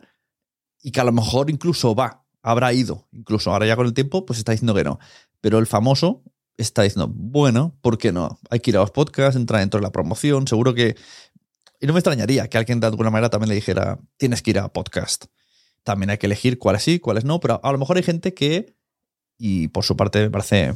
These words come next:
bastante amable, que vayan a cualquier podcast que, que le digan. Pero, claro, es que es un problema <laughs> que como no tenemos los demás, pues no, no puedo expresarme, mm, totalmente.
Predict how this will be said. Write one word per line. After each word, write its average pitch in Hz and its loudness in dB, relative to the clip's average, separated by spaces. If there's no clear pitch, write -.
bastante - -2
amable, 113 -2
que - -2
vayan 113 2
a 104 0
cualquier 95 0
podcast 127 -4
que, 92 -2
que 113 0
le 101 2
digan. 80 -4
Pero, 143 -2
claro, - -2
es - -6
que - 0
es 131 0
un 127 2
problema 120 2
<laughs> - -20
que - -20
como 113 -6
no 135 2
tenemos 120 2
los 127 2
demás, - -2
pues 123 0
no, 117 2
no 113 0
puedo 107 2
expresarme, 104 0
mm, 95 -2
totalmente. 98 -2